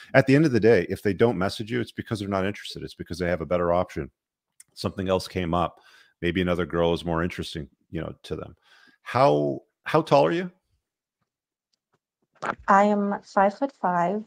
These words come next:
Speaker 2: I
Speaker 1: And
Speaker 2: am one twenty-eight
Speaker 1: Okay.
Speaker 2: pounds. I consider, you know, I, I consider myself, uh, of course, I'm not a, a supermodel. You know,
Speaker 1: Mm-hmm.
Speaker 2: I'm realistic.
Speaker 1: Mm-hmm.
Speaker 2: Um, I, I don't know. Uh,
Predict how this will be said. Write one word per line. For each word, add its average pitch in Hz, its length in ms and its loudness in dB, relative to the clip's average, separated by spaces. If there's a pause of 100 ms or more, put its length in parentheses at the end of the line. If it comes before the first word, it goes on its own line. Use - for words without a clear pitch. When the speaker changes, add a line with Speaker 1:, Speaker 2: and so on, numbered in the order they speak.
(220)
Speaker 2:
I 180 280 0
Speaker 1:
And - 20 0
Speaker 2:
am 180 300 -2
one 196 200 0
twenty-eight 220 680 0 (340)
Speaker 1:
Okay. 107 420 0
Speaker 2:
pounds. 190 480 -2 (100)
I 196 100 2
consider, 220 720 -2 (640)
you 220 120 4
know, 190 160 2
I, 175 260 -4 (180)
I 185 180 -2 (100)
consider 190 460 -6
myself, 175 440 -4 (520)
uh, - 180 -4
of 190 140 0
course, 196 260 2
I'm 180 120 0
not 170 160 -4
a, 196 340 -4
a 170 300 -2
supermodel. 208 1000 -2
You 220 160 2
know, 180 80 0
Speaker 1:
Mm-hmm. - 20 0
Speaker 2:
I'm 185 220 0
realistic. 175 680 -4 (300)
Speaker 1:
Mm-hmm. 85 260 -6 (200)
Speaker 2:
Um, 170 520 -2 (400)
I, 202 160 2
I 208 80 6
don't 180 180 0
know. 190 280 -2
Uh, 180 280 0